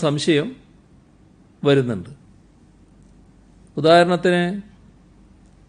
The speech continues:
ഇന്ന് ഒരു വാർത്താ ചാനൽ ആവർത്തിച്ച് കാണിച്ച ഒരു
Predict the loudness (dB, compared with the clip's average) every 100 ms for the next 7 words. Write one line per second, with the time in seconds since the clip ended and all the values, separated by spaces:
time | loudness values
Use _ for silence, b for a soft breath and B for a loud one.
0 | _ -20 _ -20 _ -4 0 2 2 0
1 | -6 -4 2 4 4 2 4 2 4 0
2 | 0 -2 -6 -20 -20 _ -20 -20 _ -20
3 | -20 _ _ _ _ _ -18 -6 2 2
4 | 2 0 -4 0 2 2 0 0 0 -2
5 | -16 -20 -20 _ -20 _ -20 _ _ _
6 | -20 -20 -20 -20 -18 -2 2